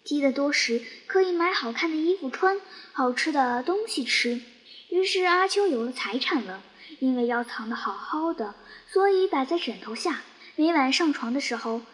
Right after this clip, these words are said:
他总要去摸着，冷冷的，光光的，数着一、二、三、四、十，数目一点也不错，他就觉得有种说不出来的舒服，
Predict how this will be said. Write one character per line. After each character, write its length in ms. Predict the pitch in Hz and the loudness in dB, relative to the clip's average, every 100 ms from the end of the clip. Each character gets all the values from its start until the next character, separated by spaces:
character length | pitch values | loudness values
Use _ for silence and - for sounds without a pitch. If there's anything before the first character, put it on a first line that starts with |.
| - | -6
他 100 | 440 | -2
总 200 | 403 269 | 2 2
要 120 | 320 | 2
去 140 | 339 | 0
摸 320 | 339 370 403 392 | 0 0 0 0
着， 180 | 220 - - - - | -2 -10 -20 -20 -6
冷 240 | 262 302 | 2 4
冷 200 | 370 226 | 4 0
的， 220 | 190 196 214 | -4 -12 -8
光 220 | 349 359 | -4 0
光 300 | 392 392 415 | 2 2 0
的， 140 | - - - - | -6 -12 -20 -20
数 320 | - - 233 214 | -8 -2 0 2
着 300 | 254 254 262 - - - - - | 2 0 -2 -14 -20 -20 -20 -10
一、 380 | 370 381 392 403 - - _ _ _ | 2 6 6 6 -2 -20 _ _ _
二、 460 | 415 415 330 208 202 - - _ | 2 4 4 2 -6 -16 -20 _
三、 400 | - 427 427 415 427 - - _ - | 0 4 4 2 -4 -14 -20 _ -20
四、 600 | - 466 440 294 220 202 - - _ _ _ _ _ _ _ | -14 4 4 6 2 0 -12 -20 _ _ _ _ _ _ _
十， 600 | - - - 233 269 381 - _ _ _ _ _ _ _ _ _ _ | -4 -2 0 -2 -2 -6 -12 _ _ _ _ _ _ _ _ _ _
数 280 | - 339 294 | -6 2 4
目 200 | 285 277 | 4 4
一 160 | 330 | 4
点 200 | 359 262 | 4 4
也 80 | 302 | 2
不 120 | 220 | 0
错， 380 | 214 - 349 220 - - _ | -6 -2 -2 -4 -8 -20 _
他 160 | - 453 | -2 4
就 180 | 453 392 | 6 6
觉 160 | 349 | 6
得 80 | 381 | 4
有 180 | 339 403 | 4 2
种 180 | 262 233 | 0 -2
说 220 | - 427 | 4 4
不 80 | 415 | 4
出 160 | - | 0
来 160 | 370 302 | 2 2
的 80 | 349 | 2
舒 200 | - 427 453 | 6 8 8
服， 80 | 453 | 4